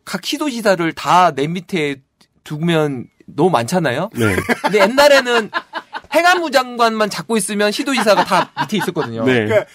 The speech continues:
Speaker 3: 권력자에게 권력이 분산되는 건 참 싫은 일이다.
Speaker 1: 예, 귀찮은
Speaker 3: 거아니에요?
Speaker 1: 일이에요.
Speaker 3: 이게 우리가 앞에 나왔던 세 가지 사건, 김학의 사건 이런 거 볼 때,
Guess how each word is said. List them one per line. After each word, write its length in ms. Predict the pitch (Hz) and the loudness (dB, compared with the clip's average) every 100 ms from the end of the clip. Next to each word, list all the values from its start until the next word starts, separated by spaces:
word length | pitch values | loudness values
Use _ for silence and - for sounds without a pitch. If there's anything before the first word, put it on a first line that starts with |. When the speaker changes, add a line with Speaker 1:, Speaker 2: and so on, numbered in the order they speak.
| - | -20
Speaker 3:
권력자에게 1080 | - 156 185 240 - 220 185 165 214 180 98 - | -2 0 2 0 0 2 4 4 4 4 0 -6
권력이 460 | - 147 214 226 185 | 0 2 4 0 0
분산되는 600 | - 170 214 214 196 190 | -6 -2 0 2 2 2
건 120 | 220 | -2
참 220 | - - 320 | -6 -6 -4
싫은 340 | - 349 349 | 0 2 2
일이다. 400 | 320 240 180 143 | 0 0 0 2
Speaker 1:
예, 120 | 214 - | 0 -2
귀찮은 460 | 185 - 302 262 | -4 2 2 2
Speaker 3:
거아니에요? 140 | 202 220 | -2 -2
Speaker 1:
일이에요. 400 | 226 175 135 127 | -2 -2 -4 -6
Speaker 3:
이게 280 | 160 202 254 | -8 -8 -4
우리가 560 | 175 185 220 233 160 - - - | -4 -4 0 2 2 -2 -14 -2
앞에 260 | 165 254 | 0 0
나왔던 420 | 226 202 202 214 220 | 0 0 0 0 2
세 200 | 214 226 | 4 4
가지 180 | 233 | 0
사건, 320 | 208 202 214 190 | -2 -2 -2 -4
김학의 320 | 165 208 220 | -2 0 0
사건 300 | 208 208 180 | -2 0 0
이런 160 | 180 | 2
거 100 | 196 | 0
볼 180 | 151 156 | 0 -2
때, 580 | 165 180 202 165 107 85 | -2 0 2 0 -2 -8